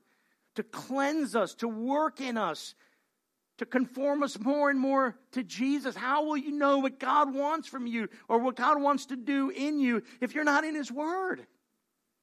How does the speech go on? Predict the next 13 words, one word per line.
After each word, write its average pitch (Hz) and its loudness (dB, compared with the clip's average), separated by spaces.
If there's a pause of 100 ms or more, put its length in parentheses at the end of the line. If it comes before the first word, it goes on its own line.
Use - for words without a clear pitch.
(260)
if 214 -2
you 262 4
neglect 269 0
it? 240 -2 (1900)
Your 277 2
spiritual 285 -2
growth 208 2
is 277 2
directly 254 0
related 240 0
to 226 -8
your 226 0
intake 208 -4